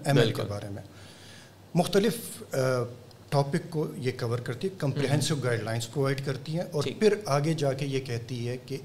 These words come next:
Speaker 1: ان چیزوں کو
Speaker 2: ہوں۔
Speaker 1: آپ کے لا میں، ریگولیشن میں کور ہونا چاہیے۔
Speaker 2: بالکل۔ تو جس طرح، آ، افضال صاحب،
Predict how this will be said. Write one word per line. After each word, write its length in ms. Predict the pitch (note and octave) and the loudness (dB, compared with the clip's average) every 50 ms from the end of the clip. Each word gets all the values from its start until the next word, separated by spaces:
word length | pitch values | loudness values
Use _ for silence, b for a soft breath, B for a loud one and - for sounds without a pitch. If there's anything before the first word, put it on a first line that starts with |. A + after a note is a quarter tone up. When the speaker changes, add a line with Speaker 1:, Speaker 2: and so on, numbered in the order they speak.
| - - | -10 -4
Speaker 1:
ان 280 | - E3+ D#3 D#3+ D#3 D#3 | 0 4 4 4 4 4
چیزوں 380 | - D#3 C#3 C3+ - D#3+ D#3+ D#3 | 2 0 0 2 4 4 2 2
کو 280 | D#3+ D#3 C#3+ B2 A#2 - - | 2 -2 -4 -4 -4 -2 0
Speaker 2:
ہوں۔ 80 | B2 | 2
Speaker 1:
آپ 240 | B2 B2 B2 A#2 A#2 | 2 2 2 0 -2
کے 100 | C3 C3+ | -2 -2
لا 340 | A#2+ A2+ G#2+ G#2+ G#2 G#2 G#2+ | -2 -2 -4 -4 -4 -4 -2
میں، 180 | A2+ B2+ C#3 - - - B B B B B B B B - | -2 -4 -4 -4 -8 -10 B B B B B B B B -2
ریگولیشن 460 | C3+ B2+ A2+ A#2+ B2 B2+ B2 - B2+ | 0 0 2 2 2 2 2 2 0
میں 140 | A#2+ C3 - - - | -2 -2 -4 -4 0
کور 200 | C#3 B2+ A#2 A#2 | 2 2 2 2
ہونا 240 | G#2+ G2 F#2+ F#2+ F#2+ | 0 -2 -4 -6 -6
چاہیے۔ 320 | F#2+ - F#2+ F#2 F2+ - - - - - - - A#2 A2+ | -8 -8 -8 -10 -12 -14 -16 -16 -18 -18 -16 -12 -4 0
Speaker 2:
بالکل۔ 320 | B2+ C3 B2+ A#2 - G#2+ G2+ - | 2 2 2 2 0 -2 0 0
تو 140 | - D#4+ B3+ - - - | 0 0 0 -6 -6 -2
جس 200 | - A#3 - - | 0 0 0 0
طرح، 360 | - D4 D4 D4 C#4+ C#4+ C#4 B3+ - - - - - | 2 4 4 6 6 4 4 0 -2 -8 -14 -8 -2
آ، 260 | - D3 D3+ D3+ D3+ D3 D3+ - - - - | 2 4 6 6 6 4 2 -2 -6 -6 -6
افضال 340 | C#3+ C3 C3 C#3+ C#3+ D#3 | -2 4 6 6 6 6
صاحب، 220 | D3+ - G3 G3 | 6 6 4 4